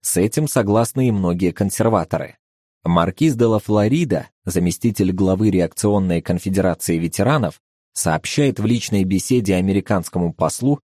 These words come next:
что поддержит постепенную либерализацию при условии, что радикальная оппозиция,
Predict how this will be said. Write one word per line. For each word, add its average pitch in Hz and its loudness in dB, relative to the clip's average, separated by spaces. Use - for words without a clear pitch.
что - -2
поддержит 113 0
постепенную 113 0
либерализацию 90 0
при 87 -2
условии, 127 0
что - -2
радикальная 98 0
оппозиция, 90 -2